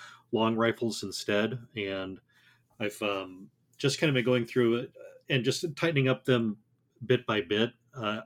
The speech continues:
I'm, I'm not trying to get all the details on the first pass, but it's, it's nice that every time I go back, I find something else to fix, and they're kind of slowly coming together. So I'm just enjoying the process of doing a little, little bit at a time after blowing through over two hundred and fifty orcs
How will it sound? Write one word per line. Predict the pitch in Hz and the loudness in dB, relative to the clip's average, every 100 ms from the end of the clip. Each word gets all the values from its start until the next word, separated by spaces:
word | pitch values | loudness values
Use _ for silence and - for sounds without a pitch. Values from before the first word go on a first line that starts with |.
| - | -6
I'm, | 120 - | -6 -6
I'm | 117 110 | -10 -4
not | 151 - | -6 -4
trying | - 147 | 0 4
to | |
get | 123 117 | 4 4
all | 110 | 0
the | 117 | 2
details | 117 117 120 113 110 | 2 2 2 0 -2
on | |
the | 95 | -8
first | - 107 - | -4 -6 -6
pass, | - 98 107 - - _ - - - _ _ | -10 -8 -6 -8 -12 _ -20 -20 -20 _ _
but | - 113 | 2 4
it's, | - | 0
it's | - 135 - | 0 0 2
nice | 131 135 135 | 4 4 4
that | 120 | 2
every | 123 | 2
time | 135 | 2
I | 120 | 2
go | 113 | 2
back, | 110 110 110 | 2 0 -2
I | |
find | - 104 | -4 -6
something | - 104 | -4 -2
else | 101 - | -4 -6
to | - | -12
fix, | - 104 - | -4 -4 -4
and | 113 | -8
they're | 101 101 - _ | -6 -8 -10 _
kind | 127 107 | -4 -4
of | |
slowly | - 113 101 101 | -2 -2 -2 -2
coming | 107 98 | -4 -6
together. | 95 95 87 87 | -8 -8 -10 -12
So | - 95 90 - _ _ _ _ | -8 -8 -8 -12 _ _ _ _
I'm | 127 | 6
just | 131 - | 6 6
enjoying | 123 113 | 0 0
the | 107 | 0
process | - 107 - 104 | 0 -2 -2 -6
of | - | -4
doing | 104 | -6
a | 95 | -6
little, | 98 107 101 104 | -8 -6 -4 -6
little | 127 120 110 | 0 0 2
bit | 107 | 0
at | 101 | -2
a | 92 | -6
time | - 107 104 101 - _ _ _ _ _ - | -8 -4 -2 -4 -10 _ _ _ _ _ -2
after | 113 - 117 104 | -2 0 -2 -2
blowing | 101 107 104 | -2 -2 -2
through | 104 - 104 101 98 _ _ _ | -4 0 0 0 -4 _ _ _
over | 120 110 101 _ _ _ _ | -4 -2 -6 _ _ _ _
two | - 131 | -2 2
hundred | 120 117 | 2 0
and | 107 | -4
fifty | - 127 113 | -4 -2 -2
orcs | - 104 107 110 - | -4 -4 -6 -4 -6